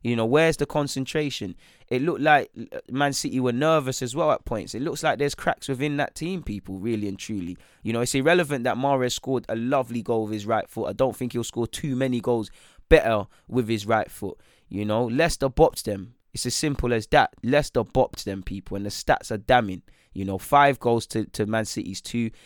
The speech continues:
Leicester City have won each of their opening three Premier League games in the top flight season for the first time in their history. Um, Leicester have become the first side in the Premier League to score three penalties from a single,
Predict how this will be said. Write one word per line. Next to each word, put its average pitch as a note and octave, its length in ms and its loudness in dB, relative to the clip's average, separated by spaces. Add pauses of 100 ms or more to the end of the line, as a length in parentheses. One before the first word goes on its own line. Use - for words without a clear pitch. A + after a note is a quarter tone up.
(220)
Leicester C#3+ 300 0
City C3+ 300 -2
have B2 120 0
won B2 320 2
each C#3+ 380 -4 (100)
of A#2+ 220 -4
their A2+ 260 0
opening A#2+ 400 0
three B2 320 -2
Premier A2+ 300 -4
League A2 180 -4
games A#2 260 -4
in A2 100 -4
the G#2 80 -6
top - 260 -4
flight G#2 300 -4
season D3+ 380 -4
for C#3+ 120 -10
the C3+ 80 -6
first D3+ 360 -2
time D3 320 -2 (300)
in A#2+ 140 -4
their A2+ 140 0
history. D#3+ 560 0 (420)
Um, G#2+ 260 0
Leicester C#3+ 320 -2
have C3 140 0
become B2+ 300 -2
the A#2+ 60 -2
first C#3+ 380 -2
side C3 320 2
in A#2 100 -6
the A2+ 80 -4
Premier B2+ 360 -2
League A#2 240 -6
to G#2+ 100 -14
score A#2 280 -6
three B2+ 260 -6
penalties A2+ 420 -8
from G#2+ 180 -10
a G#2 40 -8
single, G#2+ 580 -10